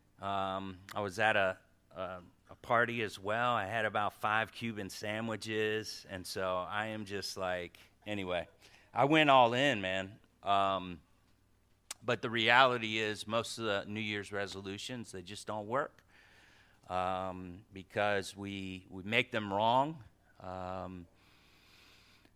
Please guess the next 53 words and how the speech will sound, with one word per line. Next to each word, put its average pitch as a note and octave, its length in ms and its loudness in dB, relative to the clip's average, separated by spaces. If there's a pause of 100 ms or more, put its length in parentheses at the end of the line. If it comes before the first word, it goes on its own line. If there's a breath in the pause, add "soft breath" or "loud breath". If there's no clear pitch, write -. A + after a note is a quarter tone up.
(280)
and A#2+ 320 2
so C3+ 220 6
today C3 320 6
we're A#2+ 140 0
gonna, A2+ 260 4
we're A2+ 140 -2
gonna A2 120 4
talk B2 340 8
about G#2 260 4
that. F#2+ 240 2
But, G#2 240 -4
but A#2 160 -6
here's D#3 260 2
something C3 380 0
that A#2 160 0
I A2+ 40 2
wanna A2 220 0
challenge A#2+ 580 0
our G2+ 140 2
church - 500 0
with F#2+ 460 2
for - 140 -6
the G2+ 100 -2
next, G#2 400 0 (300)
for - 120 -10
the G2+ 120 -2
next G#2 320 -2
month, F#2+ 640 -6
and G2+ 120 -6
it's - 400 -6
challenge C#3 460 4
by G#2+ 160 2
choice. F#2+ 580 -2
You A#2+ 80 -6
don't A2 140 -4
have A2 260 0
to A2+ 120 -2
do F2+ 260 -4
it, A2 160 -4
but G2 80 -6
I G#2 60 0
wanna A2 180 -2
encourage G#2 500 -4
you G2 80 -8
to F2+ 100 -10
do F#2 180 -8
it, F#2 40 -8
especially B2+ 540 -4
for A#2 180 -8
those G#2 340 -4
in G2+ 100 -8
the F2+ 80 -8
fast. D#2+ 720 -6